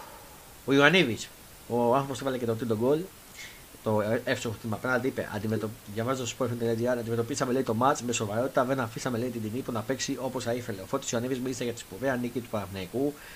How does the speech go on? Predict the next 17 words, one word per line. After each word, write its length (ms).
από 220
την 140
Τινίπρο 400
και 120
στάθηκε 480
στο 120
γεγονός 420
πως 180
δεν 200
άφησαν 300
τους 160
Ουκρανούς 400
να 100
παίξουν 460
όπως 460
θα 120
ήθελαν. 400